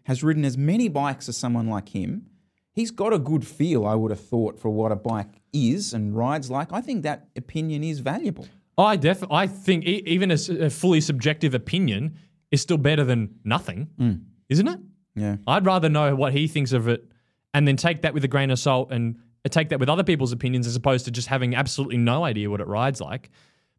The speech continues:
Speaker 2: But maybe, is, is it that people don't have interest, or are people just burnt out from three or four months of just clickbaity first look stuff that by the time the review actually comes out,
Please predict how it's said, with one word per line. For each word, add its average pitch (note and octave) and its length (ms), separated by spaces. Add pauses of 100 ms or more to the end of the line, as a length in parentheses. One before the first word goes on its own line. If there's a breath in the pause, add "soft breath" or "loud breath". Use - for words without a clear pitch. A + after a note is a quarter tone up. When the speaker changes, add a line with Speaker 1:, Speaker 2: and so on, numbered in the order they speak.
(100)
Speaker 2:
But F#3+ 100
maybe, G3+ 280
is, F#3+ 140
is F#3 160
it F#3+ 60
that F#3 100
people G#3+ 220
don't G3 160
have D3+ 100
interest, F3 400 (200 soft breath)
or D#3+ 140
are D#3 40
people F#3+ 340
just B2+ 240
burnt D#3 340
out C#3 340 (200 soft breath)
from B2+ 320 (600 soft breath)
three E3+ 200
or D#3+ 60
four D#3 220
months D3 460
of B2 320 (400)
just - 220
clickbaity C3+ 880 (500)
first C#3 240
look C3+ 240
stuff - 500 (280)
that C#3+ 100
by F3 80
the E3+ 80
time G#3+ 240
the G#3 100
review D#3+ 320
actually E3 340
comes C#3 280
out, C3+ 320